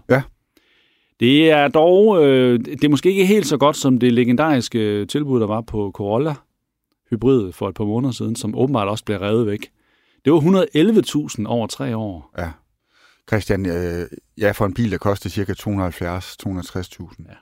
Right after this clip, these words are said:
Speaker 2: Ja.
Speaker 1: Ja.
Speaker 2: Ej, det, det er, det, det er billigt, det her, synes
Speaker 1: Jamen,
Speaker 2: jeg.
Speaker 1: det er det, helt
Speaker 2: Ja.
Speaker 1: sikkert.
Speaker 2: Jeg har faktisk også, apropos Mercedes, ikke elbiler, men, øh, hvis man, i gamle dage, der var en Mercedes A-klasse. Ej, det var da noget af det, det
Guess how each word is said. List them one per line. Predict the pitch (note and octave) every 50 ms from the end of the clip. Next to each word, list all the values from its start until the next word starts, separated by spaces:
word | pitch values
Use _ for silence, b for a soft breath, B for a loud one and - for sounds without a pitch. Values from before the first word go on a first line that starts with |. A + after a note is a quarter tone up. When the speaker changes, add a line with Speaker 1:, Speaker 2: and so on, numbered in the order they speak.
| _ _ E2+
Speaker 2:
Ja. | F#2+
Speaker 1:
Ja. | F#2 - - -
Speaker 2:
Ej, | A#2
det, | A2 A2+ - -
det | B2 A#2+ G#2+
er, | G#2
det, | - A#2+ A#2 A2 G#2 -
det | B2
er | A2+
billigt, | - B2 C3 E3 F3 -
det | A2+ G#2
her, | A2+ G2+
synes | - - A2 A2
Speaker 1:
Jamen, | B2 D#3
Speaker 2:
jeg. | D#3+ E3+ F3
Speaker 1:
det | D3
er |
det, | A2 A2+
helt | D3+ -
Speaker 2:
Ja. | D3
Speaker 1:
sikkert. | D3 D3+ C#3+ B2 - _ _ _ _ _ _ _ _
Speaker 2:
Jeg | A#2 A#2
har | A2 G#2+
faktisk | - - E3 - - B2+ A2 -
også, | C#3+ D3+ D3+ - -
apropos | C3+ A2+ - A2 G2+ - D3 D3+
Mercedes, | C#3+ A#2+ - C3 C3 C#3+ F3 F3+ - - - - _ _ _ _ _ _ _ _ _ _
ikke | D#3+ F#3 G#3+ G3 E3 A#2
elbiler, | B2 D#3 F3 D#3+ C#3 A#2+ A2 G#2 F#2+
men, | G#2+ G#2+ A2+ A2 G#2+ G#2+
øh, | G#2 G#2 G2+ G2+
hvis | G2 G2+ G2+ - -
man, | - G#2+ G2+ G#2 C#3+ B B B B B -
i | C3
gamle | A#2 - - G#2 D3 A3 B3 A3+
dage, | - B2 A2+ A#2 C3+ D3+ D#3 - _ _ _ _ _ _ _ _ -
der | A#2+
var | D3
en | E3+ C#3+
Mercedes | A#2+ G#2 G2 A#2+ B2 A2+ -
A-klasse. | - C#3 D#3 F3 B2+ A#2+ A#2 A#2 B2 - - G#2+ - _ _ _ _ _ _ _ _ _ _ _ - - -
Ej, | - - F#2 F#2+
det | - A2
var | B2+
da | A#2+ G#2
noget | F#2 G#2 G#2+ A#2 A2
af | G#2+ G2
det, | G2 F#2+ F#2+ G2+ - -
det | E3 -